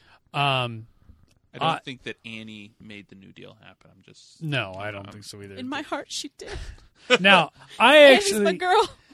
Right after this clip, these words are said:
Speaker 1: there's actually
Speaker 2: It's a
Speaker 1: something
Speaker 2: new deal.
Speaker 1: in my past that
Speaker 2: Sing it,
Speaker 1: actually
Speaker 2: Oliver.
Speaker 1: never materialized.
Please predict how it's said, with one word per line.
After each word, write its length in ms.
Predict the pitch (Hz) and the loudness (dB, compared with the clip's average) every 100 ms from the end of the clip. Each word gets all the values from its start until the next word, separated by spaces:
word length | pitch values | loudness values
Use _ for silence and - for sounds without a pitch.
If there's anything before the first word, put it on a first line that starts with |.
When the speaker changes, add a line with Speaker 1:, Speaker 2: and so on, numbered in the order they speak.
| _ _ | _ _
Speaker 1:
there's 320 | 151 220 214 | 2 4 4
actually 300 | 196 190 - | 4 2 0
Speaker 2:
It's 80 | 165 | -4
a 20 | |
Speaker 1:
something 400 | - 160 160 160 151 | -2 -4 0 0 2
Speaker 2:
new 160 | 403 | 0
deal. 580 | - 294 392 262 196 175 | 0 2 2 0 0 0
Speaker 1:
in 260 | 160 156 147 | 4 4 4
my 320 | 147 170 202 | 2 2 2
past 560 | 214 143 139 123 117 - | -2 -2 -2 -2 -4 -6
that 160 | 135 | -6
Speaker 2:
Sing 80 | 269 | -2
it, 40 | 175 | 2
Speaker 1:
actually 360 | 196 165 208 | 2 2 0
Speaker 2:
Oliver. 200 | 170 170 151 | 0 -4 -2
Speaker 1:
never 320 | 160 165 156 | 0 0 -2
materialized. 1000 | 139 - 262 254 151 127 120 117 117 | -4 -6 -4 0 0 0 0 -2 -6